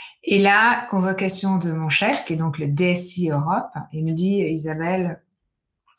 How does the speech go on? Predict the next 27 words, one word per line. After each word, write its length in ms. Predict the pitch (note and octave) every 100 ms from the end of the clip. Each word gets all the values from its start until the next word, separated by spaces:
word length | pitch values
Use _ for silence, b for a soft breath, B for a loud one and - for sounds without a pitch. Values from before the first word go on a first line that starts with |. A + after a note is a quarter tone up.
| -
j'ai 140 | F3 E3
une 220 | D#3+ E3
bonne 240 | G3 F#3+
et 20 | E3+
une 80 |
mauvaise 280 | E3+ E3 E3
nouvelle 180 | F3 F3+
à 80 | F3
t'annoncer. » 560 | E3+ D#3 C#3 - - _
Alors, 120 | D3+ C#3+
je 120 | D3+
dis, « 60 | D3
Écoute, 220 | - D3
tu 120 | -
vas 60 | C#3
commencer 480 | D#3 D3+ C#3+ D3+
par 240 | - C3+ B2+
la 220 | B2 B2 b b D#3
mauvaise, 640 | D#3+ E3 E3+ G3+ F4+ E3+ D#3+
et 40 | D3+
comme 160 | D3+
ça, 140 | C#3+ D#3+
on 60 | D3
terminera 420 | D3+ D3+ D3 D3+
par 120 | C#3+
la 100 | D3
bonne. » 500 | C#3+ D#3 B3 E4+ G#3